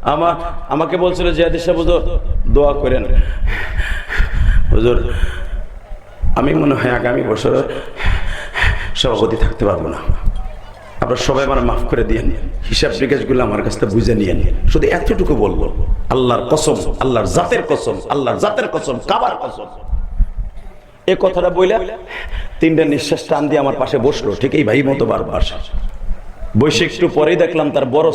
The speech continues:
ছেলের কোলের উপরে, নওমান ভাইয়ের মতো তার কোলের উপরে ঢলে পড়লো।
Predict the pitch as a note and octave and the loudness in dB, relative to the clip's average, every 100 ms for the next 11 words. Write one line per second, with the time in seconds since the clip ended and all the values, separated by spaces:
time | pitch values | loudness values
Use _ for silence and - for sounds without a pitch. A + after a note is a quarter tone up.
0 | E3 D3 C#3 D3+ D3+ D3+ C#3+ C3 C3+ C#3+ | 0 0 2 2 2 4 2 2 2 2
1 | E3 D3+ D3 C3 A#2 A2+ - - - - | 0 0 0 0 0 -2 -4 -10 -10 -10
2 | - - B2+ A#2+ D#3 E3 C#3+ C3 A#2 B2 | -12 -6 -4 0 2 2 2 0 -2 -2
3 | C3+ A2+ E2+ | -2 -2 -6